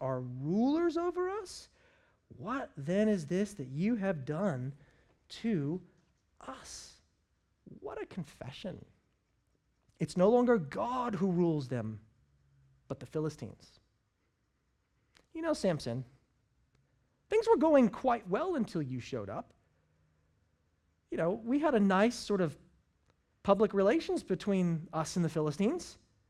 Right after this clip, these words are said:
What are you doing? Sure, they overtax us and, you know, take our wives and, and children, but, but it's just the way it is. It's our best option." What a pathetic display of God's people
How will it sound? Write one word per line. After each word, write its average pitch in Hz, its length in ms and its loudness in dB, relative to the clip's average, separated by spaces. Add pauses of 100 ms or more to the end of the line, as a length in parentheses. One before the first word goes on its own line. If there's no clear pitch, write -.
What 294 160 4
are 349 40 10
you 392 140 2
doing? 311 480 2 (960)
Sure, 349 380 0
they 294 160 6
overtax 269 580 0
us 233 200 0
and, 233 120 2
you 214 80 0
know, 170 160 0
take 165 220 -4
our 170 100 0
wives 143 400 -2
and, 135 280 -6
and 139 200 -6 (160)
children, 123 400 -8
but, 320 160 -2 (180)
but 294 180 -8
it's 247 160 -14
just - 240 -20
the 156 80 -16
way 143 220 -8
it 120 80 -8
is. - 360 -16 (600)
It's 202 160 2
our 247 100 8
best 254 280 6
option." - 340 -2 (2250)
What 185 300 -2
a 294 80 0
pathetic 202 500 0
display 170 420 -2
of 135 140 -2
God's 147 300 -4
people 147 500 -6